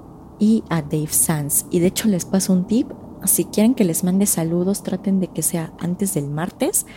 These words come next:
porque normalmente yo grabo los episodios el martes. Entonces,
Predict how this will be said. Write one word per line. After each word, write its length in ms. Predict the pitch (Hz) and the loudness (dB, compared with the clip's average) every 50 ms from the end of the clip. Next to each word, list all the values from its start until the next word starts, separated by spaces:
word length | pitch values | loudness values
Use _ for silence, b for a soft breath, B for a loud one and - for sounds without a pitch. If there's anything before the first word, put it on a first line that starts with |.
| B B B B B B B B B B - - | B B B B B B B B B B -10 -4
porque 300 | - 190 196 - - 214 | 0 0 0 2 4 4
normalmente 760 | 208 196 175 180 180 180 175 175 175 175 175 175 - 180 170 | 6 6 4 4 2 2 2 2 0 0 0 0 0 -2 0
yo 380 | 160 170 170 165 165 160 160 - - | 0 0 -2 0 -2 -4 -6 -6 -4
grabo 320 | 175 175 175 175 175 175 | -2 0 0 0 0 0
los 180 | 170 170 - - | 0 -2 -2 -4
episodios 480 | 175 - 156 - - 160 160 165 160 - | -6 -6 -6 -4 -4 -4 -4 -4 -4 -2
el 100 | 170 180 | 0 0
martes. 460 | 190 180 180 - - 165 - - - - | 0 0 -2 -4 -6 -6 -6 -6 -6 -6
Entonces, 560 | 175 170 - 180 180 185 - 185 180 - - | -8 -6 -2 -2 -2 0 0 0 0 0 -2